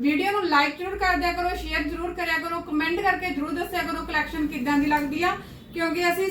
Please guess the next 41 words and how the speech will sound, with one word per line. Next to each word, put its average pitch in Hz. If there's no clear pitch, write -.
ਸਾਰੇ 330
ਹਫਤਾ 285
ਸੋਮਵਾਰ 311
ਤੋਂ 349
ਲੈ 294
ਕੇ 339
ਸੈਟਰਡੇ 311
ਦੇ 311
ਤੱਕ, -
ਮੰਡੇ 302
ਤੋਂ 349
ਸੈਟਰਡੇ 262
ਡੇਲੀ 330
ਸਾਡੀ 370
ਵੀਡੀਓ 349
ਆਉਂਦੀ 330
ਆ, 359
ਹਰ 302
ਰੇਂਜ 302
ਦੇ 311
ਉੱਪਰ 349
ਆਉਂਦੀ 339
ਆ, 359
ਹਰ 311
ਤਰ੍ਹਾਂ 359
ਦਾ 339
ਫੈਬਰਿਕ 294
ਤੁਹਾਡੇ 349
ਲਈ 311
ਲੈ 302
ਕੇ 294
ਆਉਂਦੇ 320
ਆ, 339
ਬਹੁਤ 302
ਸੋਹਣੇ 330
ਸੋਹਣੇ 349
ਪ੍ਰਿੰਟ 285
ਲੈ 285
ਕੇ 330
ਆਉਂਦੇ 339
ਆ। 359